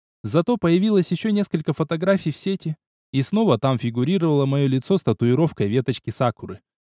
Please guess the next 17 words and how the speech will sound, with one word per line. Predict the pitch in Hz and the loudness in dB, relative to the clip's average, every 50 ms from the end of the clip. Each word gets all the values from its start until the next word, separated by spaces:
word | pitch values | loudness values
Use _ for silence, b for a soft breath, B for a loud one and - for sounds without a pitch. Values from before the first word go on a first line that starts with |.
| _ - | _ -4
На | 104 113 120 | -2 0 0
одном | 120 123 151 202 220 190 | 0 0 0 0 0 0
была | 123 117 120 135 135 | 0 2 2 2 2
разорванная | 131 127 110 117 156 156 151 139 131 131 123 110 | 2 0 0 0 0 0 2 0 0 0 -2 -2
пополам | - 120 - 131 131 135 131 123 | -2 -2 0 0 0 0 0 -2
собака, | - 113 110 127 160 170 - - 143 - _ _ _ _ _ _ | -4 -6 -4 -4 -4 -4 -6 -8 -10 -10 _ _ _ _ _ _
потом | - 143 147 - 247 220 202 | -4 -2 0 2 2 2 2
избитая | 185 165 185 220 - - 180 170 160 | 2 0 -2 -4 -2 0 0 0 0
девушка, | 156 196 185 180 160 - - - 135 | 0 0 0 0 0 -2 -4 -8 -6
испачканный | - 135 120 - - 190 196 - - 120 107 110 104 | -6 -6 -6 -2 -2 -2 -2 -2 -2 -2 -2 -2 -2
флаг | 98 127 135 147 - - | -2 -2 -2 -2 -2 -4
Японии, | 104 90 - 127 135 139 135 131 123 120 117 - _ _ _ _ _ - | -8 -6 -4 -4 -2 -2 -2 -4 -4 -6 -8 -10 _ _ _ _ _ -2
и | 113 | 0
везде | 117 147 160 156 160 220 240 | 2 2 2 2 0 0 2
рядом | 202 202 202 180 170 139 | 4 4 2 2 0 -2
красовался | - 143 131 - 143 127 135 139 127 - - | -2 -4 -4 -2 0 2 2 2 2 0 0
я. | 123 123 110 95 98 | -2 -2 -2 -4 -6